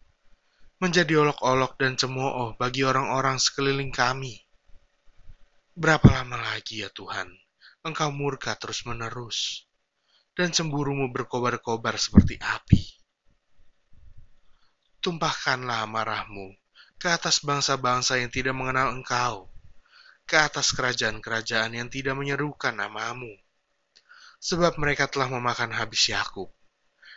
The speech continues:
dan tempat kediamannya mereka hancurkan. Janganlah perhitungkan kepada kami kesalahan nenek moyang kami. Kiranya rahmatmu segera menyongsong kami,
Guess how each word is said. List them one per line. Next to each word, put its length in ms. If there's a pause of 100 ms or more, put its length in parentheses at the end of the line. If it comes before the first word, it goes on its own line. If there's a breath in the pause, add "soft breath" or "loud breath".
(140 loud breath)
dan 160
tempat 320
kediamannya 640
mereka 560
hancurkan. 640 (2250 soft breath)
Janganlah 560
perhitungkan 800
kepada 320
kami 320
kesalahan 480
nenek 240
moyang 320
kami. 480 (960 soft breath)
Kiranya 480
rahmatmu 640
segera 320
menyongsong 640
kami, 400